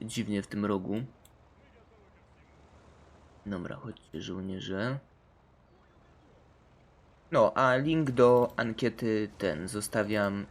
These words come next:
w komentarzu na dole albo tam w opisie, komu tam wygodniej, kto nie głosował. Ale fajnie, że coraz większa grupa ludzi, e, decyduje o tym,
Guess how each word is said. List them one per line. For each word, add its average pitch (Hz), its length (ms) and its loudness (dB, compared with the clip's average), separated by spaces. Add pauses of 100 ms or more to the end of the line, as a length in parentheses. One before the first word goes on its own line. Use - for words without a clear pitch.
(120)
w - 140 -20 (1000)
komentarzu 107 540 2
na 98 100 0
dole 113 240 0
albo 101 200 -2
tam 104 180 -4
w - 80 -8
opisie, 98 480 -4
komu 104 260 -4
tam 98 180 -6
wygodniej, 110 540 -4 (260)
kto - 160 -12
nie 98 120 -6
głosował. 101 520 -2 (2000)
Ale 135 140 4
fajnie, 135 360 6
że 120 360 4
coraz 117 280 2
większa 113 460 2
grupa 110 540 0
ludzi, 110 480 -4 (180)
e, 104 340 -2
decyduje 110 500 2
o 98 60 2
tym, 98 300 -6